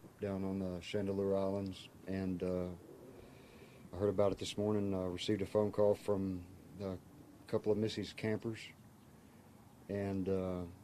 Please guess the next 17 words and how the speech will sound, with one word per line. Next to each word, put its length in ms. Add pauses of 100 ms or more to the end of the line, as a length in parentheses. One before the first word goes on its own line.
(1600)
had 120
I 180
been 280
out 160
on 160
that 160
ship, 320 (300)
I 80
would 140
have 600
had 180
no 140
contact 560 (460)
for 240 (460)
a 40
few 180
days, 360